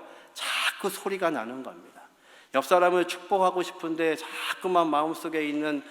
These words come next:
알갱이가 자꾸 소리를 내는 겁니다. 소리가 안 나려면 어떻게 되나요? 예, 용곽사는 소리가 나지 않는데요. 그러면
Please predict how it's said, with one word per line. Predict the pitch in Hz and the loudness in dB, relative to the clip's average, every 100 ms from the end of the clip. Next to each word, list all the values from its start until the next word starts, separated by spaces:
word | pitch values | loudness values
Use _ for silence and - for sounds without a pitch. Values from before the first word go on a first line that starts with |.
| - - | -14 -6
알갱이가 | 117 139 147 139 131 - 131 - - | -4 -2 -2 -2 0 0 0 -4 -14
자꾸 | - - - - - 185 180 | -10 -8 -6 -4 -2 -4 -6
소리를 | - 196 185 175 | -4 0 2 2
내는 | 127 127 151 | 2 -2 -2
겁니다. | 139 104 98 98 - - - - | -6 -8 -12 -16 -18 -20 -20 -10
소리가 | - 202 190 | -2 6 8
안 | 156 | 8
나려면 | 180 185 185 160 | 8 6 6 4
어떻게 | 175 185 | 4 4
되나요? | 180 180 175 185 214 - - - - - | 6 8 8 8 6 0 -12 -16 -20 -6
예, | 160 | -2
용곽사는 | 139 160 196 190 196 196 190 180 | 0 2 2 2 0 2 4 2
소리가 | - 220 208 | 0 -4 -2
나지 | 196 170 185 | 0 0 2
않는데요. | 151 160 156 151 135 | 2 0 0 0 0
그러면 | 127 156 175 202 220 170 113 | 0 0 4 6 8 6 4